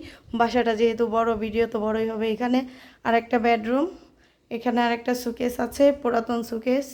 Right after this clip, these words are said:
যেটা আগে ব্যবহার করা হতো। আর এই যে এরকমভাবেই ডেকোরেশন করা হয়েছে। এখানে একটা রান্নাঘরের সিস্টেম করে রেখেছে, ভবিষ্যতে যদি কোনো কারণে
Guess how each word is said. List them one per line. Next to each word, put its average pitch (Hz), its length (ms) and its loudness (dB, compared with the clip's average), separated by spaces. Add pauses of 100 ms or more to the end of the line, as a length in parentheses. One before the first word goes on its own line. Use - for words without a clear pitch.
(120)
যেটা 220 280 -2
আগে 214 160 0
ব্যবহার 220 440 2
করা 220 260 -2
হতো। 226 280 -2 (1400)
আর 214 480 0 (680)
এই 214 200 -6
যে 226 200 -8 (240)
এরকমভাবেই 226 680 -2
ডেকোরেশন 220 540 -6
করা 220 260 -4
হয়েছে। 220 400 -4 (920)
এখানে 247 360 2 (160)
একটা 240 320 -2
রান্নাঘরের 233 760 2
সিস্টেম 240 360 -2
করে 233 240 -2
রেখেছে, 254 480 0
ভবিষ্যতে 233 520 -2
যদি 226 220 -2
কোনো 247 280 -2
কারণে 226 380 -2